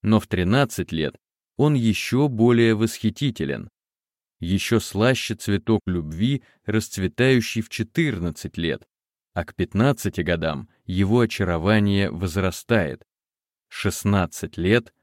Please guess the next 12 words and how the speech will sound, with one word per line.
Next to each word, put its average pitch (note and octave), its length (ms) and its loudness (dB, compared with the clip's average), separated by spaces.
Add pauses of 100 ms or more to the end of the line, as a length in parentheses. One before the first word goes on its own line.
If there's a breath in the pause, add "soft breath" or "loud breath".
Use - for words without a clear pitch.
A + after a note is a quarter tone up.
(240)
это C#3 220 0
божественный F#2+ 880 0
возраст. E2 720 -4 (1040)
Это C#3+ 280 4
точно A2+ 520 4
отвечало C#3 560 2
классическому A2+ 840 0
представлению A2 920 0
о G2 60 2
воспитательной C3+ 840 0
роли G#2 240 4
мужеложества. G#2+ 920 0